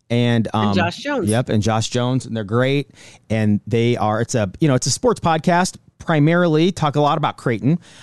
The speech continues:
Speaker 1: Follow them around, and gonna be going out to Vegas with those boys 'cause Creighton is
Speaker 2: Isn't
Speaker 1: playing in the tournament out there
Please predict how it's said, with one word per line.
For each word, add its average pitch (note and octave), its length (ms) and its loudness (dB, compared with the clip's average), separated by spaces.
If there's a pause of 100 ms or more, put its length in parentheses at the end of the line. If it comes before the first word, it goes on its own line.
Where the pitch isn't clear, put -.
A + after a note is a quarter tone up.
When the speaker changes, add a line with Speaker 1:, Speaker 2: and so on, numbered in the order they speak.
Speaker 1:
Follow B2+ 200 2
them A#2+ 160 2
around, A2 320 0 (100)
and A#2+ 300 -6 (380)
gonna B2 140 0
be A#2+ 80 0
going A#2 180 2
out A#2 140 -2
to A2 120 0 (120)
Vegas A#2 420 -2
with G#2+ 120 -2
those C3+ 240 2
boys A2 320 0
'cause G#2+ 160 -4
Creighton - 280 -6
is - 60 -8
Speaker 2:
Isn't B3 100 -2
Speaker 1:
playing - 140 2
in G#2+ 60 0
the A2+ 60 0
tournament G3+ 340 2
out D#2 80 -6
there E2 180 -6